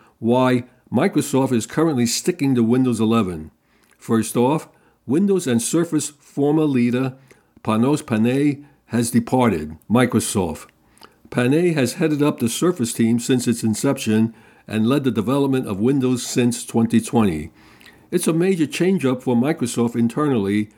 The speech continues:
and along with Windows ten continued widespread popularity,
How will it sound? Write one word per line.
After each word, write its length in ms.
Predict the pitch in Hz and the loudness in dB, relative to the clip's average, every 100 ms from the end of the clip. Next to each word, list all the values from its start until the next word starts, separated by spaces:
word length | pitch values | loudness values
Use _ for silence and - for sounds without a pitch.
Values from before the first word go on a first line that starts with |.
| _ _ _ | _ _ _
and 160 | - 120 | -2 0
along 400 | 117 131 160 147 | 2 2 2 2
with 140 | 117 | 2
Windows 400 | 104 143 139 123 | 0 0 0 -2
ten 260 | - 135 135 | -4 -2 0
continued 680 | 120 113 107 175 180 123 92 | 0 0 0 0 2 0 0
widespread 520 | 110 117 117 - 120 | 0 0 0 -2 0
popularity, 880 | 143 147 120 123 156 139 110 113 117 | 0 -2 -2 0 2 2 2 2 0